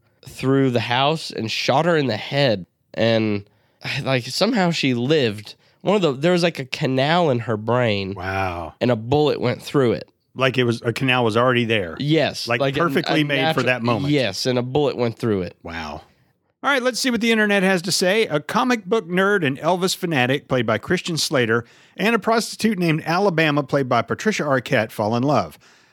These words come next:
Speaker 2: Clarence breaks the news to her pimp and ends up killing him. He grabs a suitcase of cocaine on his way out, thinking it's Alabama's clothing.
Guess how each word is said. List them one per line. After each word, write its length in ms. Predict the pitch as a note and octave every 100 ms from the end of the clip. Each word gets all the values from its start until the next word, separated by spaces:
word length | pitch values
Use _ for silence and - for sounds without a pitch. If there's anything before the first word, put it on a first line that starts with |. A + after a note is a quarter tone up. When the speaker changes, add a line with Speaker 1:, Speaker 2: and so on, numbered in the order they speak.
| _ -
Speaker 2:
Clarence 400 | - A3 B3+ -
breaks 300 | G3 G#3+ -
the 100 | F3
news 260 | G#3 G#3
to 120 | F#3 D#3+
her 80 | C3+
pimp 340 | - C#3+ B2
and 100 | A#2+
ends 160 | C#3 C3
up 120 | -
killing 300 | - D3 A2+
him. 220 | F2 D2+
He 100 | G#2+
grabs 380 | A2 C3 D#3+ E3
a 40 | A#2+
suitcase 480 | G#3 F3+ F3+ F#3
of 140 | C#3+ -
cocaine 420 | F#3+ F3+ F#3+ F#3+
on 120 | E3
his 140 | C3+ B2+
way 200 | E3 D#3+
out, 260 | E3+ E3+
thinking 280 | E3 D#3+ C#3
it's 140 | A2+ D3
Alabama's 500 | D#3 C#3 C#3 C3 A#2+
clothing. 460 | F3 F3+ A#2+ F2